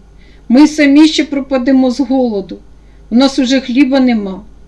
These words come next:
Вертаємось назад". "Ну, вже тепер нічого вертатися,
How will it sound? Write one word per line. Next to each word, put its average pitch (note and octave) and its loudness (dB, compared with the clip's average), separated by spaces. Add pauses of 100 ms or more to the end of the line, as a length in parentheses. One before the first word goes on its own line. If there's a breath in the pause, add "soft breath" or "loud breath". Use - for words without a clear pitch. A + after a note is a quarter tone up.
(260 soft breath)
Вертаємось C#4+ 2
назад". B3 -2 (840)
"Ну, G3+ -4
вже A#3 -4
тепер A#3+ -2
нічого C#4 2
вертатися, A#3+ -2